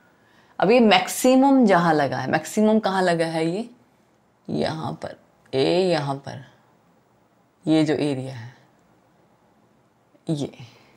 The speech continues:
इसका मतलब ये है कि ये जो एरिया है जहाँ पे ये लगा है, ये मेरी क्रीज है। क्रीज को, अ, चेक करने का बिल्कुल आसान तरीका है।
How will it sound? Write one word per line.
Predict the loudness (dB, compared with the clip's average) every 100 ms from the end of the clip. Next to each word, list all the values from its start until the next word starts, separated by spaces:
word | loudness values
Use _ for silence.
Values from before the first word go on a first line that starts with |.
| _ _ -4
इसका | -2 2 2
मतलब | 2 2 0 2
ये | 2
है | 2 0
कि | 0
ये | 2 4 4
जो | 4
एरिया | 2 2 2 0
है | 0 0
जहाँ | 2 0 0
पे | 0
ये | 2
लगा | 2 0 0
है, | -4 -8 -14 -20 _ -4
ये | 0 2
मेरी | 2 0 -2 -6 0
क्रीज | 2 4 4 0 -4 -14
है। | -20 -20 _ _ _ _ _ _ _ _ _ _ _ _ _ _ _ 0
क्रीज | 2 2 -2
को, | -2 2 4
अ, | 2 -2 -14 -20 _ _ _ -2 2 2 4 2 -2
चेक | -2 -2 -2 0
करने | 0 2 0
का | 0
बिल्कुल | 2 2 2
आसान | 0 0 0 -4 -4
तरीका | -8 -8 -8
है। | -10